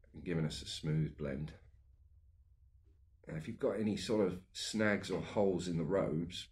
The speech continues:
you can go around the edges of that with your highlight colour as well, and that just accentuates those deeper parts. And, uh, remember that golden rule I was taught, which was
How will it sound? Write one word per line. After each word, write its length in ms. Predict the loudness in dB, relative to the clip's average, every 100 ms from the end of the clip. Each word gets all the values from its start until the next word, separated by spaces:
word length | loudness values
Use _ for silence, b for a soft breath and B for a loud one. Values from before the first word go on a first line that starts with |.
| -20 -20 -20 -20 -20 -20 _ -14
you 60 | -6
can 80 |
go 100 | -2
around 320 | 0 2 2 2
the 140 | 2
edges 280 | 0 -2 -4
of 120 | -2
that 200 | -4 -4
with 120 | -4
your 140 | -6 -2
highlight 400 | 0 0 -2 -6
colour 260 | -4 -4
as 120 | -4
well, 240 | -2 -4 -4 -10 -16
and 80 | -10
that 140 | -8 -8
just 220 | -10 -10
accentuates 720 | -8 -4 -2 0 -2 -2 -4
those 200 | -4 -4
deeper 300 | -8 -8 -10
parts. 520 | -8 -8 -8 -14 -18 -20 B B B B B B
And, 300 | -2 0 2
uh, 220 | 4 2 2
remember 320 | 4 6 6
that 200 | 4 4
golden 360 | 6 8 8 6
rule 180 | 8 8
I 60 |
was 140 | 6 4
taught, 360 | 4 4 2 -4
which 240 | -8 -2
was 480 | 0 0 -4 -6